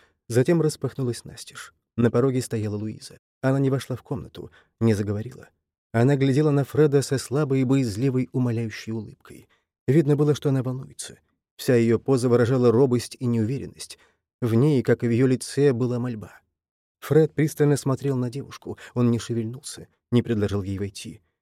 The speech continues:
Лицо его было хмурым, в глазах светилась холодная, неумолимая ненависть. Улыбка застыла на ее губах, раздался не то вздох, не то стон, словно сердце ее пронзила жестокая боль.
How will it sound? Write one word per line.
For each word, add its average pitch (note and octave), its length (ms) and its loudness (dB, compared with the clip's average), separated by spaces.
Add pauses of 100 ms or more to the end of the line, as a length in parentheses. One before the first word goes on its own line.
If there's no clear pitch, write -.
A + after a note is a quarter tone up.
(360)
Лицо A#2 320 0
его D#3 180 2
было C#3+ 200 4
хмурым, B2 600 2 (180)
в B2 80 -2
глазах B2 420 4
светилась C#3+ 440 -2
холодная, C3 640 2
неумолимая A#2+ 640 0
ненависть. G2 580 -14 (460)
Улыбка B2+ 420 2
застыла C3 440 2
на B2 80 4
ее A#2+ 200 2
губах, A2 520 -2 (200)
раздался C3 420 0
не C3+ 100 0
то C3 120 0
вздох, G#2 440 -4
не A2 120 -4
то G#2 140 -6
стон, C3 480 0 (240)
словно D3 360 0
сердце - 440 -2
ее C#3 220 0
пронзила C3 460 -2
жестокая A#2 520 -8
боль. - 280 -16